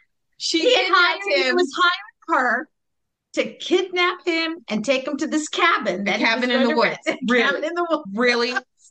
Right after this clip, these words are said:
Speaker 2: Look, don't kink shame. This
Speaker 1: This
Speaker 2: is
Speaker 1: is
Speaker 2: what he
Speaker 1: getting,
Speaker 2: wanted.
Speaker 1: this is getting way, way more risky.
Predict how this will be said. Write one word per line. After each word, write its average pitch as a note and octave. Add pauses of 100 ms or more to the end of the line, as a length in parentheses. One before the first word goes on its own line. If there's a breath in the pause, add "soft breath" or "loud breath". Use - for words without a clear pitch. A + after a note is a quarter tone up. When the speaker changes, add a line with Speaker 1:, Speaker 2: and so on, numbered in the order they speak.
(520 loud breath)
Speaker 2:
Look, B3+ (180)
don't -
kink A3
shame. - (120)
This A#3
Speaker 1:
This C4+
Speaker 2:
is -
Speaker 1:
is F#4
Speaker 2:
what C#4+
he C#4
Speaker 1:
getting, A#3+
Speaker 2:
wanted. A3+ (680)
Speaker 1:
this -
is - (200)
getting C#4+
way, G4
way E4
more D4
risky. A#3+